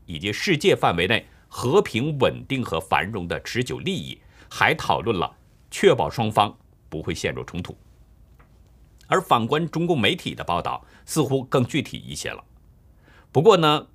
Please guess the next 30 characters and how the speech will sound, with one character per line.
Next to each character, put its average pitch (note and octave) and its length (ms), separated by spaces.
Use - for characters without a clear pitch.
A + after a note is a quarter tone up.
中 D3+ 160
共 E3 160
媒 G2+ 120
体 - 180
报 G2+ 180
道 D#2+ 140
主 B1 200
要 A2 140
就 G#2+ 120
是 E2+ 120
习 - 220
近 E3 200
平 B2 280
说 - 200
了 D2 100
什 - 200
么。 B1 120
可 C#3+ 140
是 F#3+ 100
看 G3 260
习 - 180
近 G3+ 140
平 D#3+ 220
说 E3+ 200
话 F3 240
的 C3+ 100
那 D3 100
些 C3+ 120
内 F3+ 200
容， B1+ 260